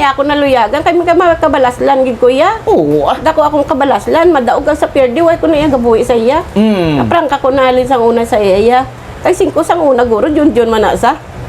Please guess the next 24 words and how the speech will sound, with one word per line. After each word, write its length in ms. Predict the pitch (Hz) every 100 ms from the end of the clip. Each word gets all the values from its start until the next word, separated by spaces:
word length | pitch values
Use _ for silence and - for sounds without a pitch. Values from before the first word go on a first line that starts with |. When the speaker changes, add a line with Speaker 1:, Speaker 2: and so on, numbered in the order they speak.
| - - - - - - - -
Speaker 2:
Kag 160 | 294 269
gin 240 | 311 311
eleksyon 540 | 294 254 - 247 247 240
gani 240 | 196 214
nato 320 | 214 170 185
nining 320 | 190 208 185
eleksyon, 400 | 185 175 - 185
hay, 160 | 180 208
ano 240 | 175 175
ko, 160 | - 135
no? 240 | 160 226
Speaker 1:
Oo. 320 | 233 220 233 240
Speaker 2:
Kay 160 | 175
nga, 140 | 196 262
ah, 380 | 220 175 208 247 - - -
para 240 | 165 180
matagaan 880 | 180 180 170 190 226 170 185 208 233
sang 720 | 226 202 180 180 185 185 180
pribilehiyo 640 | - 196 180 180 190 233 196
ang 160 | 190
mga 160 | 190 190
tawo 480 | 220 233 220 190 185
nga 120 | 226
magboto 880 | 247 208 220 220 220 165 170 220 -